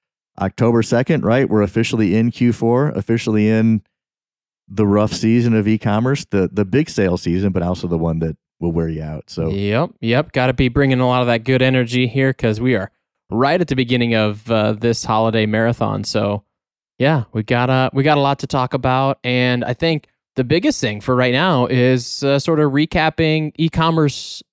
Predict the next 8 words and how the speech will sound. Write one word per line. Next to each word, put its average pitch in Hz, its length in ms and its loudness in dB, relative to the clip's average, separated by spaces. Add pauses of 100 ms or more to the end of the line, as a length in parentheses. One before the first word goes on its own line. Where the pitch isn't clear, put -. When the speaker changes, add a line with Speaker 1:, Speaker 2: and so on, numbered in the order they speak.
(400)
Speaker 2:
happenings 117 720 -4
over 120 200 0
the 113 60 0
last, 113 320 0
oh, 311 220 2
month 123 320 0
or 117 100 0
so. 117 400 0